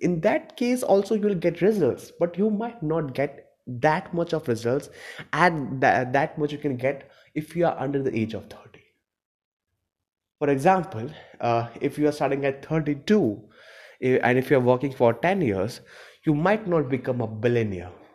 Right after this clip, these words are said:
But if you're starting at nineteen, and if you, so you at the, if, uh, at the age of twenty-nine, you <laughs> might become a billionaire. There is a greater chance of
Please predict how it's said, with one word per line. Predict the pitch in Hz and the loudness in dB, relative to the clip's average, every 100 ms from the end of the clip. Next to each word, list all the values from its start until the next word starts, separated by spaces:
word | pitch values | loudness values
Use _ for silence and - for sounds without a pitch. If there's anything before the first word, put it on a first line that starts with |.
| _ _ | _ _
But | 131 185 123 - - | 2 2 2 -6 -10
if | 131 | -2
you're | 135 | -2
starting | 131 127 123 135 131 | 0 -2 -2 0 0
at | 127 | 0
nineteen, | 127 147 220 226 185 113 92 | 0 0 -2 0 0 0 -2
and | - 113 | -4 -2
if | 117 - | -2 -4
you, | 127 113 - - - - - - 117 | -4 -4 -8 -20 -18 -20 -20 -10 -10
so | 113 139 | -4 0
you | 135 160 - | 2 2 4
at | 127 131 | 2 4
the, | 139 113 | 2 2
if, | 117 131 | 0 2
uh, | 120 110 107 110 - | 4 4 2 -4 -2
at | 127 | 0
the | 135 | 4
age | 135 147 | 4 4
of | 151 | 0
twenty-nine, | 139 139 135 185 175 131 120 | 0 0 2 2 0 -2 -2
you | 131 | -4
<laughs> | 127 | -2
might | 143 - 160 | -6 0 2
become | 156 156 139 123 | 2 0 -2 -2
a | |
billionaire. | 113 117 120 110 87 - _ _ _ _ _ _ | -4 -4 -4 -4 -8 -14 _ _ _ _ _ _
There | - | 0
is | 143 139 | 2 2
a | |
greater | 131 131 160 220 240 226 | -2 0 2 2 2 2
chance | 233 - - 185 185 165 110 104 - - - - - _ | 0 -4 2 4 4 0 -4 -6 -12 -16 -20 -18 -20 _
of | 143 135 110 139 | 2 6 6 2